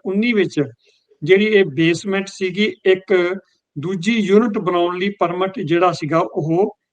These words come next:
ਲਿਆ ਸੀਗਾ, ਪਰ ਕੰਮ ਪੂਰਾ ਹੋਣ ਤੋਂ ਬਾਅਦ ਵੀ ਕਹਿੰਦੇ ਜਾਂਚ ਬੇਨਤੀ ਨਹੀਂ ਕੀਤੀ ਗਈ, ਯਾਨੀ ਕਿ ਉਹਦੀ ਜਾਂਚ ਨਹੀਂ ਕਰਵਾਈ ਗਈ। ਅਧਿਕਾਰੀਆਂ ਨੇ ਅਜੇ ਤੱਕ ਇਸ ਭਿਆਨਕ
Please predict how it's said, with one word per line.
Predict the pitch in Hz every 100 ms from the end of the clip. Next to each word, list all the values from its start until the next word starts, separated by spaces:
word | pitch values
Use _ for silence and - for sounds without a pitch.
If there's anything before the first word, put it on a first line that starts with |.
| _ _ -
ਲਿਆ | 185 190 170
ਸੀਗਾ, | 156 180 196
ਪਰ | 202 202 196 202
ਕੰਮ | 180 185 214
ਪੂਰਾ | 208 - 190 208 214
ਹੋਣ | 160 160 175 175
ਤੋਂ | 208 196
ਬਾਅਦ | 170 185 202
ਵੀ | 202 196
ਕਹਿੰਦੇ | 180 180 208 160
ਜਾਂਚ | 143 156 165 202 -
ਬੇਨਤੀ | 170 170 165 190
ਨਹੀਂ | 156 185
ਕੀਤੀ | 190 170 196 170
ਗਈ, | 170 190
ਯਾਨੀ | 170 165
ਕਿ | 165
ਉਹਦੀ | 175 170 190 196 _ _ _
ਜਾਂਚ | 131 165 170 170
ਨਹੀਂ | 147 156 202
ਕਰਵਾਈ | 202 190 185
ਗਈ। | 190 202 214 _ _ _ - 190
ਅਧਿਕਾਰੀਆਂ | 196 202 175 151 190 208
ਨੇ | 220 -
ਅਜੇ | 170 190
ਤੱਕ | 190 190 220
ਇਸ | 180 -
ਭਿਆਨਕ | 202 175 143 147